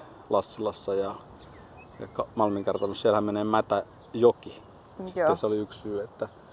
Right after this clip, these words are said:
Speaker 1: että näille kahdelle purolle, että ne olisi helpommin eroteltavissa. Koko ajan edelleenkin ihmiset sotkee Mätäojaa ja Mätäjoea.
Speaker 2: Mutta
Speaker 1: Vaikka se
Speaker 2: siis, <clears throat> tää ei kuivu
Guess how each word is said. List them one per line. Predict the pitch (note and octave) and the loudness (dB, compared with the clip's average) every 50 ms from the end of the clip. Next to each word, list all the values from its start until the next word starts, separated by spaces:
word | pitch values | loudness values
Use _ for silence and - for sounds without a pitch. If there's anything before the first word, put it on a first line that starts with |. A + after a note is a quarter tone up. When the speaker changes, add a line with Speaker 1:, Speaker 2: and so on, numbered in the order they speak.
| - - - - - - - - - - - | -20 -20 -20 -20 -20 -20 -20 -20 -20 -18 -18
Speaker 1:
että | - - - | -14 -10 -8
näille | G#2+ G#2 G#2 G2+ - | -8 -6 -8 -4 0
kahdelle | - A2+ A2+ G#2+ G#2 G#2 G#2+ G#2 - - - - - - - - - - - - - | 2 2 2 2 2 2 0 -2 -4 -14 -20 -20 -20 -20 -20 -20 -20 -20 -20 -12 -8
purolle, | A#2+ A2+ G#2 G2+ G#2 G2+ G#2 | -4 0 2 2 2 2 0
että | G2 - - | -2 -2 -6
ne | |
olisi | A2 A2 - - - - - - - - | -14 -14 -16 -18 -20 -20 -20 -18 -10 -4
helpommin | C3 A2+ G#2+ - A2 G#2 G#2+ G#2+ F#2+ - - - - - - - - - - - - - | -2 -2 -2 -2 -2 -4 -4 -6 -10 -12 -16 -20 -20 -20 -20 -20 -20 -20 -20 -10 -4 -2
eroteltavissa. | A#2 A2 G#2 F#2+ G#2 G2 G2+ G#2+ G#2+ G#2+ A2+ - - - C3 - - - - - | 0 0 0 0 -2 -4 -4 -4 -8 -10 -10 -12 -14 -14 -14 -14 -14 -18 -6 -2
Koko | - A2+ B2 C3 A#2 | 0 2 4 6 6
ajan | A2+ A2+ A2+ A#2+ | 6 6 6 6
edelleenkin | B2 A2+ A#2+ A2+ A2 G#2+ G2 G2+ G2+ | 6 6 4 4 4 2 2 0 -2
ihmiset | G2+ G#2 G#2 - - - | -4 -6 -8 -12 -12 -6
sotkee | - G#2+ F#2+ - - - G#2+ G2 | -4 -4 -4 -2 0 0 0 2
Mätäojaa | G2+ G#2 - - G#2 G2+ G2 G2+ G2+ G2+ | 2 0 2 2 2 2 4 2 0 0
ja | G2+ G2+ G2+ | 0 -2 -2
Mätäjoea. | G#2 G#2 - - G2 G2 G2+ G#2 G#2 G2+ G2 - - - - - - - - - - - - - - - - - - - - - - - - - - - - - - - - - - - | -4 -6 -6 -4 -4 -2 0 0 0 0 -2 -4 -8 -16 -20 -20 -20 -20 -20 -20 -20 -20 -20 -20 -20 -20 -20 -20 -20 -20 -20 -20 -20 -20 -20 -20 -20 -20 -20 -20 -20 -20 -20 -20 -20 -12
Speaker 2:
Mutta | - - | -4 0
Speaker 1:
Vaikka | - G#3 - B3 | 2 4 6 6
se | A3+ | 6
Speaker 2:
siis, | B3 C4 B3+ A#3+ - - - - - A3+ A3 - - - - | 6 4 4 4 2 0 0 2 2 2 2 2 0 -4 -8
<clears throat> | - - - B3 G#3+ G#3 G3+ G3+ G#3+ - | -6 -2 0 2 2 2 0 0 2 6
tää | A#3 A3+ A3+ | 8 10 10
ei | A3 - | 8 8
kuivu | - - D4 A#3+ E3+ C#3+ | 6 4 4 4 0 -2